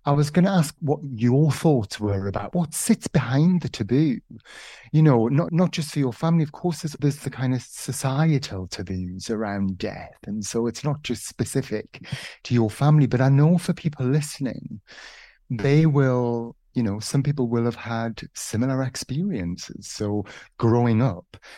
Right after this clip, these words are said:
then it was all very hush hush, and or it just wasn't talked about. And so what we know through our work, and, you know, an-, another aim of this podcast is if we have conversations about death and dying, we can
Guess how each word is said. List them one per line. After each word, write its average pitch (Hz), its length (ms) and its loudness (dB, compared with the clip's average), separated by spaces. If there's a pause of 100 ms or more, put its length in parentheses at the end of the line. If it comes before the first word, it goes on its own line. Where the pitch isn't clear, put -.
then 113 500 4
it 113 140 -4
was 113 160 0
all 113 180 0
very 120 300 0
hush 107 420 -4
hush, - 420 -4 (120)
and 127 240 2
or 117 160 2
it 107 80 -4
just - 240 -6
wasn't 104 400 -2
talked 139 400 -4
about. 92 420 -8
And 104 140 0
so 110 320 0 (260)
what 123 160 0
we 127 260 4
know 123 240 4
through 101 320 -2
our 139 220 0
work, 92 560 -8 (340)
and, 104 480 0
you 113 100 0
know, 95 340 -4
an-, 92 220 -6
another 104 420 0
aim 107 280 4
of 95 140 0
this 117 220 -2
podcast - 680 -10
is 98 200 -8
if 92 160 -8
we 98 120 -6
have 120 320 -8
conversations 95 840 -8
about 90 320 -10
death 87 280 -10
and 90 120 -6
dying, 87 600 -6 (600)
we 113 180 0
can 113 400 0